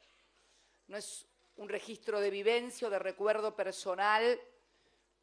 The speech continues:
Tenía trece años, pero sí un episodio también terrible que ocurrió al poco tiempo y que fue la muerte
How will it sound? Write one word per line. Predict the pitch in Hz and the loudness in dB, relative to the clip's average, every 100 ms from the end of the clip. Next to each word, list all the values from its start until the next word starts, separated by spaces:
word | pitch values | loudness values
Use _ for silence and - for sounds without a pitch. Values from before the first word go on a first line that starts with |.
| _ | _
Tenía | 185 180 202 202 | -12 -8 -4 -4
trece | - 202 240 | -4 -6 2
años, | 233 202 202 214 233 - - _ _ _ _ _ _ _ | 4 4 0 -8 -8 -12 -20 _ _ _ _ _ _ _
pero | 269 277 | -2 -2
sí | - 339 392 427 - _ _ _ _ _ _ _ _ _ _ _ _ _ _ _ | 0 -2 -2 -6 -14 _ _ _ _ _ _ _ _ _ _ _ _ _ _ _
un | 262 | -6
episodio | 277 269 - 285 285 285 277 269 269 254 233 214 - _ _ | -6 -4 -2 6 6 6 4 4 6 4 0 -6 -16 _ _
también | 208 233 254 | -6 -4 0
terrible | 262 269 233 196 | 0 0 -2 -2
que | |
ocurrió | 185 196 196 226 | -2 -4 -2 0
al | 226 | 0
poco | 226 220 | -2 -4
tiempo | 220 226 190 185 | -4 -4 -6 -8
y | - | -10
que | 202 | -10
fue | - 226 | -6 -4
la | 226 | -4
muerte | 220 220 214 - 220 214 - - | -2 -4 -4 0 2 2 0 -10